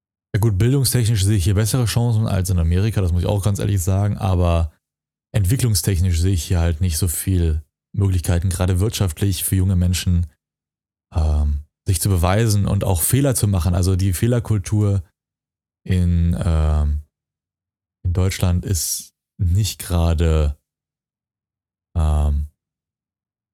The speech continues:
ja, ist nicht gerade angenehm, sagen wir es mal so, um so zusammenzufassen.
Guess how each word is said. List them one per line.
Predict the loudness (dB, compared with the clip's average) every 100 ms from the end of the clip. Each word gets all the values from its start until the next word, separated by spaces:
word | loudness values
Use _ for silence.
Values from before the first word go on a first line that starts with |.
| _ _ _ _ _ _ _ _ _ -4
ja, | 0 2 2 0 -4 _ _ _ _ _ _ _ _ _ _ _ _ _ _ _ _ _ _ _ _ _ _ _ _ _ _ _ _ _ _ _ _ _ _
ist | -4
nicht | -4 -2
gerade | -2 0 0 0 -6 _ _ _ _ _ _
angenehm, | -4 0 2 2 0 -2 -2
sagen | -2
wir | 0
es | -2
mal | -4
so, | -8 -14 _ _ _ _ _ _ _ _ _ _ _
um | -4
so | -2
zusammenzufassen. | 0 0 0 -2 0 0 -2